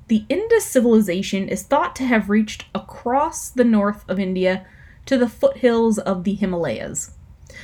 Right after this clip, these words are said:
Whatever may have caused their decline, it is extremely lucky this civilization was discovered.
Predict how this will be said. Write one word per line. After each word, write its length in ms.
Whatever 440
may 340
have 200
caused 440
their 160
decline, 720
it 120
is 220
extremely 1040
lucky 440
this 220
civilization 680
was 160
discovered. 600